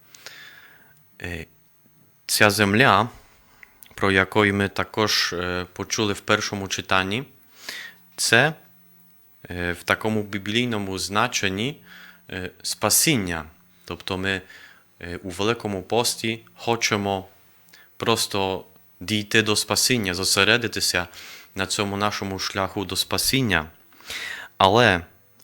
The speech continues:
е, крім того, е, ми хочемо також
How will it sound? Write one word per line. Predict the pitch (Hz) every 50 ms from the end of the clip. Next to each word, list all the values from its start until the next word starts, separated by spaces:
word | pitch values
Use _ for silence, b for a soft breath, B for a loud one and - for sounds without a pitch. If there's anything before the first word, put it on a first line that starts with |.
| _ -
е, | 87 90 87 - - _ -
крім | - - 120 156 156 156
того, | 143 - - 117 107 98 95 98 101 123 151 160 - _ _ _ _ _ _ _ _ _ _ _ _ _ _ _ - -
е, | 95 90 - -
ми | - 92 104 127
хочемо | 127 - - 127 135 143 143 - 117 107 98 95
також | - 98 95 - - 104 113 143 143 - -